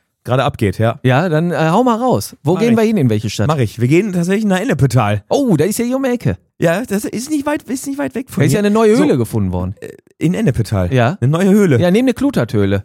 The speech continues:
Speaker 2: Haben die eine neue, eine andere Höhle noch gefunden?
Speaker 1: <laughs>
Speaker 2: Ehrlich?
Speaker 1: Das ist grad witzig, ich muss grad so lachen,
Speaker 2: Ja?
Speaker 1: weil bei mir, das hat grad auch was mit Klutert gleich zu tun.
Speaker 2: Ja?
Speaker 1: <laughs> Ja.
Speaker 2: Okay. Ja, gut, dann machen wir.
Speaker 1: Okay.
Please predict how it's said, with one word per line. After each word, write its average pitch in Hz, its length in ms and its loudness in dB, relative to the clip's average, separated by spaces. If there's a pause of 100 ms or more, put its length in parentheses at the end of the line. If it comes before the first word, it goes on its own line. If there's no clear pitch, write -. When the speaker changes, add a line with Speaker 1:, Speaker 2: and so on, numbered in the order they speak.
(120)
Speaker 2:
Haben 170 120 0
die 226 80 2
eine 220 120 4
neue, 233 220 2
eine 165 140 0
andere 196 260 2
Höhle 104 220 2
noch 98 140 0
gefunden? 98 360 -2 (580)
Speaker 1:
<laughs> 226 280 -12
Speaker 2:
Ehrlich? 247 340 0 (600)
Speaker 1:
Das 147 200 -4
ist - 100 -10
grad 170 220 -2
witzig, 165 300 -4
ich 147 40 0
muss 175 140 -2
grad 160 180 -2
so 151 140 0
lachen, 170 340 -2
Speaker 2:
Ja? 240 140 4 (180)
Speaker 1:
weil 123 140 0
bei 135 100 2
mir, 160 300 0
das 151 160 -2
hat 160 160 -4
grad 175 160 -6
auch 175 120 -2
was 135 140 0
mit 117 180 -6
Klutert 131 460 0
gleich 117 220 0
zu 139 100 -2
tun. 151 240 2
Speaker 2:
Ja? 190 140 4 (120)
Speaker 1:
<laughs> 240 120 -6
Ja. 226 160 0 (120)
Speaker 2:
Okay. 185 440 2 (320)
Ja, 214 160 4
gut, 180 240 2
dann 170 120 2
machen 247 200 0
wir. 120 180 -2 (240)
Speaker 1:
Okay. 143 320 -4